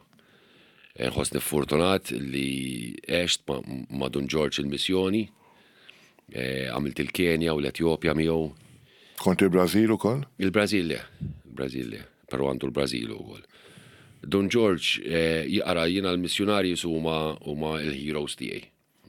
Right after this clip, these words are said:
Speaker 1: Meta n-nies issaqsuni min huma l-heroes tiegħi, jaħsbu li huma l-mużiċisti. <laughs> Eh, però li, eh, n-nies li vera, eh, nammira u, u dak huma l-missjonarju. U r-raġuni hija għax,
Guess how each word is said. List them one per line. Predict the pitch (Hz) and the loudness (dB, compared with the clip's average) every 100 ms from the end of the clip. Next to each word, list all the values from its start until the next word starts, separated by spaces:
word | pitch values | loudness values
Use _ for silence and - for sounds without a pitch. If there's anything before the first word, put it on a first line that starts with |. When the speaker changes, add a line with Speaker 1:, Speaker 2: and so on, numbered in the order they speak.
| - - | -18 -10
Speaker 1:
Meta | - 67 67 - - | -6 -4 -6 -8 -10
n-nies | 73 76 71 | -6 -4 -2
issaqsuni | 73 82 - 80 82 | 0 0 -2 -2 0
min | 80 | 0
huma | 80 | 0
l-heroes | 80 82 82 - | 0 0 0 -2
tiegħi, | 98 80 | -2 -2
jaħsbu | 71 - 80 | -2 -4 -6
li | 80 | -4
huma | 73 76 78 | -4 -4 -4
l-mużiċisti. | 78 78 85 101 - 127 113 | -4 -6 -4 -4 -4 -6 -8
<laughs> | - 92 - - - 170 180 185 - - - - _ | -8 -8 -8 -16 -6 -4 0 -2 -2 -12 -20 -20 _
Eh, | 87 95 95 95 90 | -4 0 2 0 0
però | 107 107 85 | 0 2 2
li, | 95 | 2
eh, | 76 67 76 80 | 0 -2 -6 -4
n-nies | 85 76 80 | -4 -4 -6
li | 76 | -4
vera, | 80 78 76 76 73 - | -2 -2 -2 -4 -6 -8
eh, | - 73 71 | -10 -8 -6
nammira | 71 73 78 101 92 73 62 - _ _ _ _ _ _ | -4 -2 0 -2 0 -4 -6 -14 _ _ _ _ _ _
u, | 67 67 67 64 58 50 _ _ | -10 -8 -8 -10 -12 -16 _ _
u | 76 76 | -8 -8
dak | 76 95 - | -6 -6 -6
huma | 71 73 73 | -6 -6 -6
l-missjonarju. | 50 69 69 - 69 65 53 | -8 -8 -6 -6 -6 -6 -6
U | 69 | -4
r-raġuni | 78 82 107 92 82 | -2 0 2 2 2
hija | 82 80 | 2 2
għax, | 78 | 0